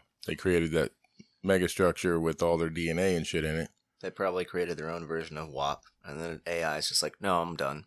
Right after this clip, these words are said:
Speaker 1: Yeah,
Speaker 2: You're not, you're not
Speaker 1: could
Speaker 2: worth
Speaker 1: be.
Speaker 2: following anymore."
Speaker 1: The wet-ass planet.
Speaker 2: Yeah.
Speaker 1: And, uh, fucking, so th-, they sent the moon out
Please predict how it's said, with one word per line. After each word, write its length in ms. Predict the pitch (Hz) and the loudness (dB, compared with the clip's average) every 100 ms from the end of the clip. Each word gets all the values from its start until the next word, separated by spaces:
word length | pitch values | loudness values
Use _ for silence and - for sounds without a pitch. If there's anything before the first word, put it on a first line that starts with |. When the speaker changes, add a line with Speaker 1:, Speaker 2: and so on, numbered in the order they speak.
| _ | _
Speaker 1:
Yeah, 340 | - 117 117 104 | 2 8 10 10
Speaker 2:
You're 100 | 101 | 8
not, 320 | 110 127 139 | 2 2 0
you're 80 | 110 | 6
not 80 | 117 | 6
Speaker 1:
could 80 | |
Speaker 2:
worth 200 | 95 101 | 8 8
Speaker 1:
be. 40 | 98 | 8
Speaker 2:
following 380 | 90 87 90 90 | 6 6 4 0
anymore." 440 | 90 90 92 92 | 0 0 0 -2
Speaker 1:
The 80 | - | 0
wet-ass 400 | 98 98 92 92 | 6 8 8 6
planet. 400 | - 101 95 98 - - _ _ | 4 4 6 4 -2 -20 _ _
Speaker 2:
Yeah. 240 | 98 - - - - _ _ _ - | -14 -12 -14 -18 -20 _ _ _ 2
Speaker 1:
And, 260 | 98 98 | 6 8
uh, 280 | 104 101 98 | 10 10 8
fucking, 1000 | 80 - 117 104 - 101 92 87 85 87 - _ _ | 4 2 6 6 6 6 6 2 -2 -6 -12 _ _
so 260 | - 101 87 | 2 4 6
th-, 140 | 82 - | 4 2
they 160 | 78 | 0
sent 280 | 78 104 95 | 2 2 4
the 340 | 90 82 76 - _ _ _ _ _ - | 4 4 2 -6 _ _ _ _ _ 2
moon 300 | 98 113 104 | 6 6 6
out 360 | 85 80 - | 4 2 -2